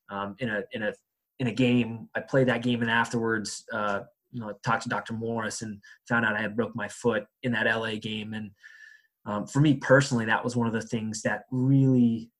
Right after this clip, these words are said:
uh, set me back in terms of trying to,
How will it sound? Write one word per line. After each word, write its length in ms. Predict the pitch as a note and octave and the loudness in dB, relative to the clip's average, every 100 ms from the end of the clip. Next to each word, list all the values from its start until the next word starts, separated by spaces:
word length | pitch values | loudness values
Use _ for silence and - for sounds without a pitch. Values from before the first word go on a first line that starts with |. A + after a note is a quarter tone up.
| _ _ | _ _
uh, 220 | - G#2+ G2+ | -8 -6 -6
set 320 | - - A#2+ | -2 0 2
me 100 | C3 | 0
back 340 | A2+ G#2+ A2+ B2+ | -2 0 0 0
in 120 | A#2 | -4
terms 260 | - B2 A#2 | -2 -2 -2
of 180 | G2+ | -8
trying 540 | - - A2 A2 A2 A2 | -6 -2 -2 -2 -4 -4
to, 260 | A#2+ A2 G#2 | -4 -2 -4